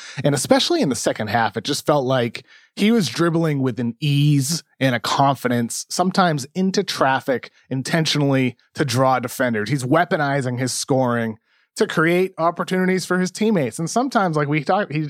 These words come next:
had eleven assists. He also had multiple hockey assists in the game as well,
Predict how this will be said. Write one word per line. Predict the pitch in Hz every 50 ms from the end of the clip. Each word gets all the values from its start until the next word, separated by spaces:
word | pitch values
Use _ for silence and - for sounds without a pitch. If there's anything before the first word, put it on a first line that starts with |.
| 131 151 175 - -
had | 151 190 233 175
eleven | 143 151 156 143 113
assists. | 101 - - 202 180 117 110 - - - - - _ _ _ _
He | - 190
also | 220 208 180 185
had | 156 139 139
multiple | 147 156 160 139 123 127 117
hockey | - 147 160 190 - - 117
assists | 107 104 - - 113 - -
in | - 117
the | 113
game | 107 117 117 117 113 107
as | 98 101
well, | 123 139 175 156 101 95 -